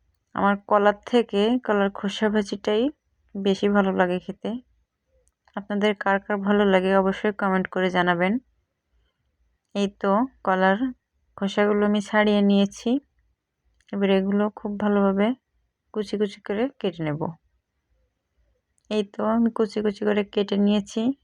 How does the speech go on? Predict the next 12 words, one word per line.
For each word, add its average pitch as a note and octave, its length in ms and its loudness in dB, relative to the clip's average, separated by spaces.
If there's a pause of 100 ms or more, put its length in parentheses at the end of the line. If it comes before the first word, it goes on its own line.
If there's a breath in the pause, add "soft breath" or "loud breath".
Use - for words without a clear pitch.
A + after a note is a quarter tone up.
সাথে G3+ 320 -10
কিছু G3+ 300 -6 (320)
কাঁচা G3 260 -4
ঝাল G3 300 0
চিড়ে F#3+ 300 0
নিয়েছি। G3 400 2 (1500)
এখানে G3+ 300 -2 (120)
পেঁয়াজ G#3 380 2
কুচি, G#3 360 -4
রসুন G3 400 0
কুচিয়ে G#3 380 -2
নিয়েছি, G#3 440 0